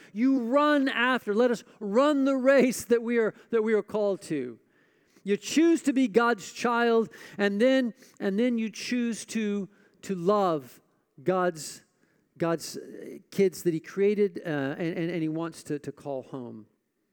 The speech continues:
The more you be-, mature into becoming a child, the more you value and lift up the children, um, i-, i-, in the world, all of them, including honoring them, noticing them, listening to them, and leading them to the arms of Jesus.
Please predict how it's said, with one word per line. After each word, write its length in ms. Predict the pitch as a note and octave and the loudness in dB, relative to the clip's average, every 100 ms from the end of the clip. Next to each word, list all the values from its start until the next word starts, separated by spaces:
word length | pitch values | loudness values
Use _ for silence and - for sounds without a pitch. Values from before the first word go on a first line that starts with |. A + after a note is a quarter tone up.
| _ _ _ | _ _ _
The 80 | D#3 | -2
more 260 | F3 D4 | 0 2
you 120 | D#4 D#4 | 2 2
be-, 120 | D4+ | 0
mature 460 | C4 A#3+ - B3+ | 0 -2 0 0
into 140 | A#3 F#3+ | 0 -2
becoming 400 | G3 A3+ A3 A3 | -2 0 0 -4
a 40 | |
child, 360 | - F#3+ F#3 F3 | -2 -2 0 -2
the 60 | |
more 180 | F3+ A3+ | -2 -2
you 140 | G3 E3+ | -4 -4
value 380 | G#3+ B3 B3 | 0 0 -2
and 80 | A3+ | 0
lift 240 | A3 A3 A3 | 0 2 -2
up 140 | G#3+ | -2
the 80 | F#3 | -4
children, 760 | - A3+ A3+ G3 E3 D#3+ E3 - - _ | -4 -2 -2 -2 -4 -6 -8 -14 -20 _
um, 440 | E3 E3 D#3+ D#3 D#3+ | -6 -2 -2 -4 -6
i-, 60 | G#3 | -6
i-, 460 | F#3 C#3+ - C3+ | -4 -6 -8 -4
in 140 | G3+ F#3 | -4 -4
the 60 | |
world, 460 | F3+ A#3 A#3 C3+ - _ _ _ _ | -4 -4 -6 -8 -12 _ _ _ _
all 240 | G3+ A#3+ | -2 0
of 80 | E3+ | -2
them, 180 | B2 A2 _ _ _ _ _ _ _ _ _ | -4 -14 _ _ _ _ _ _ _ _ _
including 400 | D#3+ G#3+ A3 F#3 | -8 -4 -2 -4
honoring 420 | F#3+ G#3 A#3 A#3+ | -2 -2 0 -2
them, 420 | A#3 A#3+ A#3 F#3 E3+ | 0 0 -2 -4 0
noticing 520 | G#3+ A#3+ - A#3 A3 | 2 0 -2 -2 0
them, 320 | A#3 A#3 A3+ | 0 -2 -2
listening 400 | F#3+ G#3+ - A3+ | 0 0 0 -4
to 80 | G#3+ | -2
them, 380 | A3 A3+ A3+ G3 - _ | -2 -2 -4 -10 -18 _
and 160 | D#3 D#3+ | -6 -2
leading 260 | A3+ A#3 A3 | 0 0 0
them 140 | G#3 | -2
to 100 | F3 | -4
the 120 | F#3+ | -6
arms 420 | F#3+ F#3+ G3 F3 | -4 -2 -2 -4
of 240 | F#3+ F3+ D#3+ | -2 -2 -4
Jesus. 720 | D3+ E3+ C3+ B2 - - | -6 -4 -6 -10 -12 -18